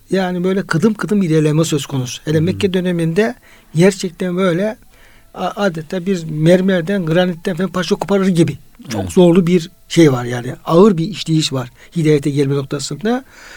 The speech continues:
Speaker 1: Hudeybiye'de biraz tabii gevşiyor. Mekke'nin fethinden sonra iyice böyle. Dolayısıyla hiç böyle, "Ya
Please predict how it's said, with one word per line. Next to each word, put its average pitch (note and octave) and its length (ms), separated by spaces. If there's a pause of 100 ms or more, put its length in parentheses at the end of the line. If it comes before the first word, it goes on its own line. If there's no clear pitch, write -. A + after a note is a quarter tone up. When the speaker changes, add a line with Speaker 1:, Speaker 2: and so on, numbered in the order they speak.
(240)
Speaker 1:
Hudeybiye'de F#3+ 560
biraz D3+ 220
tabii C3 320 (140)
gevşiyor. F#3+ 460
Mekke'nin D#3 320
fethinden E3 380
sonra G#3 380 (100)
iyice F3 300
böyle. C#3 340 (600)
Dolayısıyla G3 440
hiç G#3 300
böyle, F3 460
"Ya E3+ 260